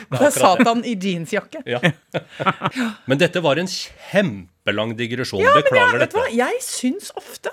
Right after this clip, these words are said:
Speaker 1: at det er mye godt i digresjoner, både i livet selv,
Speaker 2: Ja.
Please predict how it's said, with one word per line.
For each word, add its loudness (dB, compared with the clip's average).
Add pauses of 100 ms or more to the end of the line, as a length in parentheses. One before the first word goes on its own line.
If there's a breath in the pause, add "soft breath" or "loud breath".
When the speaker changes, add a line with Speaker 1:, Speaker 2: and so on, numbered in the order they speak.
Speaker 1:
at -4
det -10
er 0
mye 0
godt -2
i -6
digresjoner, -4
både 0
i -6
livet -6
selv, -2 (120)
Speaker 2:
Ja. -8